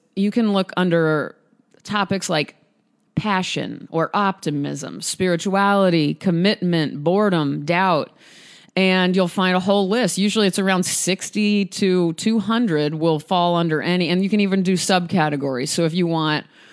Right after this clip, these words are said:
passion with a subcategory of death, you got it. If you want passion with a subcategory of, uh, trees, they've got that too. I'm not even kidding. So, uh, you're gonna like that. But this is, um,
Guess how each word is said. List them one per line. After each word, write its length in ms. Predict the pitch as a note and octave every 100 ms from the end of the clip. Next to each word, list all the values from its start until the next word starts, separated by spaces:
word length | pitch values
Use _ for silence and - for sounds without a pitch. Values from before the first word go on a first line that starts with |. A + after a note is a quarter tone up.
| - _ _ _ _ _ -
passion 720 | G#3+ G3 G#3 B3+ A3 G#3 F3+
with 120 | F3+
a 40 | F3
subcategory 920 | - F#3 E3 G3+ F3 F3 E3+ E3+ D#3+
of 160 | D3
death, 380 | C#3 D#3 F#3+ - -
you 240 | F3 A3
got 440 | F3 F3 F#3 G#3+ G3
it. 120 | E3+
If 100 | E3
you 100 | F3
want 200 | E3 -
passion 440 | F#3 F3 G3 G#3+
with 120 | F#3
a 40 | D#3+
subcategory 1080 | - F#3+ E3+ G3 F3+ F3 E3+ E3+ E3+ E3 E3+
of, 540 | D#3+ D#3 D3+ D3+ D3 _ _ _ _ _
uh, 60 | - - -
trees, 680 | - G#3+ G3 A3+ C#4+ D4 - _
they've 260 | D#3 E3 F3
got 240 | F#3 F3+
that 220 | F#3 E3
too. 160 | - F3+
I'm 100 | E3
not 160 | E3 E3
even 160 | D3+
kidding. 320 | D3 D3+ B2 - - - -
So, 360 | A#3+ G#3+ G3
uh, 400 | - G3 F#3+ F3+ G3+
you're 160 | A#3+
gonna 240 | C4+ B3+ F#3+
like 300 | G3+ A#3 A3
that. 420 | E3+ D#3 F#3 - - _ _ _ _ _
But 380 | F3+ F#3+ F#3+ -
this 300 | F#3+ B3 A#3
is, 180 | B3 A3+
um, 400 | G#3 F#3 D3